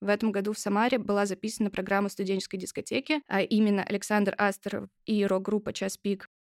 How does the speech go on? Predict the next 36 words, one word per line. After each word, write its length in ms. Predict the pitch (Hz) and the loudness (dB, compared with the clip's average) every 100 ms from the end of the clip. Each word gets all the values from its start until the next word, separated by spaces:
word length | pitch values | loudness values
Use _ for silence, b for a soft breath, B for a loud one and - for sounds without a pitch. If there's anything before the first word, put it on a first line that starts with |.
| _ - | _ -2
Произошлась 520 | 196 196 214 214 - | -2 0 2 0 0
эта 280 | 208 208 202 | -2 0 -2
программа 600 | 202 202 208 262 277 269 | 0 0 2 6 6 4
по 100 | - | 0
всей 160 | - 214 | -4 -4
стране 380 | - 202 220 240 | -2 0 2 2
в 20 | |
виде 240 | 226 208 | 2 0
альбома, 420 | - 185 202 254 | 0 0 2 2
записанного 480 | 208 190 226 220 196 | 2 -2 -2 0 0
на 120 | 190 | 2
магнитофонной 640 | 196 196 196 190 208 214 214 | 2 0 -2 -2 0 2 2
ленте. 400 | 196 190 - - | 0 -2 -6 -8
Альбом 380 | - 190 208 233 | -6 0 2 2
был 160 | 208 | 0
назван 380 | 190 185 190 185 - | 0 -2 -2 -6 -4
"Рэп". 240 | 185 - _ - _ _ _ _ - - | -4 -4 _ -20 _ _ _ _ -12 -6
Тут 180 | 269 | 2
вообще 260 | 277 233 233 | 2 4 4
важно 260 | 220 220 214 | 4 4 2
понимать, 380 | 214 208 277 | 2 4 2
как 160 | - 202 | 0 -4
это 100 | - | -2
произошло, 480 | - 196 190 - 254 | 0 0 0 2 2
и 100 | 226 | 4
об 120 | 190 | 2
этом 220 | 214 247 | 2 2
в 40 | - | 0
своём 240 | 214 208 | 0 2
интервью 340 | 202 196 196 196 | 2 0 0 0
в 40 | |
Афише 360 | 185 - 247 233 | 0 0 -2 -2
рассказал 400 | 190 196 196 214 | -4 -4 -2 0
сам 280 | - 202 190 | 0 -2 -2
Александр 440 | 190 196 196 190 | -2 -2 0 0
Астров. 460 | 190 185 - 202 | -2 -2 -4 -16